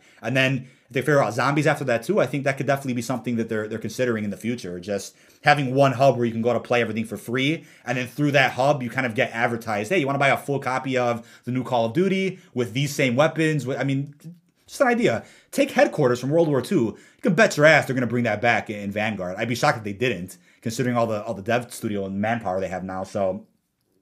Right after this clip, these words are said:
bring Headquarters back, incorporate that into Warzone somehow. I see a, I see a lot happening. It's very rich for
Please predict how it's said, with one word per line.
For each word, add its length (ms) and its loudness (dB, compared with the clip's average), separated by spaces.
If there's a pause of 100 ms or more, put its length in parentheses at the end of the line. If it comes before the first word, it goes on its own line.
(760)
bring 180 2
Headquarters 500 4
back, 480 2 (120)
incorporate 540 0
that 180 6
into 120 -4
Warzone 380 2
somehow. 240 0
I 100 4
see 140 -2
a, 80 4
I 120 0
see 140 -2
a 80 4
lot 280 4
happening. 360 2
It's 80 -6
very 200 2
rich 460 0
for 440 -2